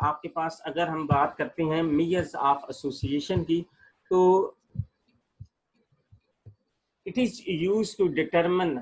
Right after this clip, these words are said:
how strong relationship is between two variable। are Meyers and how we can predict such a relation. Everything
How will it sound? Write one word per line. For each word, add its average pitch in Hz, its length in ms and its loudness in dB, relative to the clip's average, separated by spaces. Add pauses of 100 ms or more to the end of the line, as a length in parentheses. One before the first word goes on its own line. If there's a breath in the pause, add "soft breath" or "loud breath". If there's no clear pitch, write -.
(260)
how 180 280 4
strong 214 640 0 (280)
relationship 170 920 0
is - 40 -2 (140)
between 147 460 0
two 147 160 4
variable। 117 640 0 (960)
are 143 260 6
Meyers 170 560 2
and 156 320 -2
how 175 160 2
we 185 300 -2
can 160 300 -2
predict 147 440 -4
such 143 300 -6
a 135 120 2
relation. 104 600 -4 (1200)
Everything 202 840 4